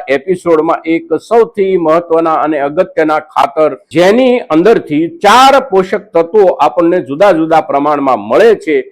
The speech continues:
એ ખાતર એટલે પોલીસલ્ફેટ ખાતર. અને પોલીસલ્ફેટ ખાતરની વિગતવાર ચર્ચા જ્યારે આજના એપિસોડમાં આપણે કરીએ છીએ, ત્યારે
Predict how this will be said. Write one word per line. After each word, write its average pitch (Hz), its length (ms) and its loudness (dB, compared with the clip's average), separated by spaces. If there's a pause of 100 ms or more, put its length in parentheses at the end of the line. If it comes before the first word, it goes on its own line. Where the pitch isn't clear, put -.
(220)
એ 185 100 2
ખાતર 180 500 0
એટલે 156 300 -4
પોલીસલ્ફેટ 196 840 -2
ખાતર. 208 300 2
અને 170 340 0
પોલીસલ્ફેટ 202 880 -4
ખાતરની 156 680 -2 (140)
વિગતવાર 196 520 2
ચર્ચા 175 460 0
જ્યારે 190 320 4
આજના 170 340 2
એપિસોડમાં 160 580 -2
આપણે 151 260 -4
કરીએ 147 340 0
છીએ, 143 260 -6
ત્યારે 180 340 2